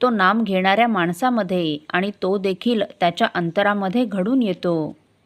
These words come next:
माझ्या नामाच्या अभ्यासात माझ्या अंतरामध्ये आत्तापर्यंत तीन वेळा बदल घडून आला. यापुढील बदल केव्हा व कसा घडून येणार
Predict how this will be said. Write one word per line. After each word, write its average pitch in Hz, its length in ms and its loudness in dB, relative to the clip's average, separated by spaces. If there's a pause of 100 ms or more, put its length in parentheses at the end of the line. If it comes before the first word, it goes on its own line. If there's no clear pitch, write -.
(640)
माझ्या 233 280 4
नामाच्या 214 480 2
अभ्यासात 208 640 0 (200)
माझ्या 185 400 0
अंतरामध्ये 202 600 2
आत्तापर्यंत 202 800 0
तीन 214 360 0
वेळा 208 280 4
बदल 202 360 0
घडून 190 360 0
आला. 175 400 0 (800)
यापुढील 190 640 2
बदल 196 380 0 (120)
केव्हा 190 520 2
व 220 140 0
कसा 226 360 0
घडून 202 400 0
येणार 196 440 2